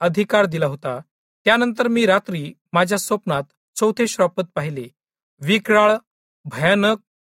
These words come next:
आणि अतिशय मजबूत असे ते होते. त्यास मोठे लोखंडी दात होते. ते सर्व काही चावून त्याचा चुरा करी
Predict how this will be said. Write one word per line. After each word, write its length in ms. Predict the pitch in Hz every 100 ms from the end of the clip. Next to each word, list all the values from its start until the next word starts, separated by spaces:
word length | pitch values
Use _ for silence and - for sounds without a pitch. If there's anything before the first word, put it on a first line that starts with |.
| _ -
आणि 140 | 202
अतिशय 440 | 185 185 240 - 233
मजबूत 500 | 156 160 170 220 - 185
असे 180 | - 208
ते 60 | 185
होते. 360 | 135 - 123 120 _ _ _ _ _ -
त्यास 220 | 226 -
मोठे 320 | 202 208 202
लोखंडी 400 | 190 - 214 208
दात 260 | 156 185 190 - -
होते. 320 | 156 127 117 - _ _ _ -
ते 80 | 226
सर्व 240 | 247 240
काही 200 | 240 240
चावून 400 | 208 202 151 160
त्याचा 560 | - _ _ - 196 202
चुरा 300 | - 202 208
करी 320 | - 135